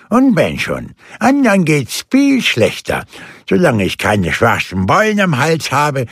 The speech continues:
tue ich meine Pflicht, wenn's recht ist.“ Stur stellte er den Korb auf den Tisch und nahm seinen Posten an der Tür ein. Adrianus, der nur kurz hatte hereinschauen wollen, um seine Arzneivorräte aufzufrischen,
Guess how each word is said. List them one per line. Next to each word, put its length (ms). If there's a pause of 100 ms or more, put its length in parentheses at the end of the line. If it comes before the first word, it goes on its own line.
(240)
tue 200
ich 100
meine 260
Pflicht, 680
wenn's 340
recht 260
ist.“ 280 (720)
Stur 360
stellte 400
er 80
den 180
Korb 300
auf 160
den 180
Tisch 300
und 220
nahm 260
seinen 260
Posten 500
an 100
der 140
Tür 300
ein. 260 (880)
Adrianus, 640
der 140
nur 220
kurz 380
hatte 200
hereinschauen 680
wollen, 280
um 120
seine 260
Arzneivorräte 880
aufzufrischen, 720